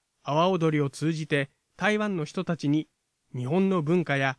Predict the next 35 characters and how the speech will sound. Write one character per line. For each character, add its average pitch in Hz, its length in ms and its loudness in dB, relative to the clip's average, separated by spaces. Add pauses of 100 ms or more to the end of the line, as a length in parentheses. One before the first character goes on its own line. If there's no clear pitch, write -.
(120)
高 196 260 2
円 165 180 4
寺 143 120 0
に 165 180 0 (160)
興 185 240 2
味 151 140 2
を 131 80 -2
持 151 100 -4
っ 175 40 -6
て - 140 -6
も 131 140 -2
ら 147 140 0
え 160 40 0
る 170 120 -2
と 170 200 -4 (160)
嬉 120 240 -10
し 135 120 -6
い 117 40 -8
で 107 120 -14
す - 100 -18
ね。 135 240 -6 (1120)
秋 220 340 0
以 226 60 -4
降 190 220 2
も 160 240 0 (120)
区 220 120 0
内 208 180 2
で 165 100 0
は 139 220 0 (420)
荻 147 280 0
窪 208 320 2
音 180 140 4
楽 208 200 -2
祭 131 240 -2
や 127 200 -2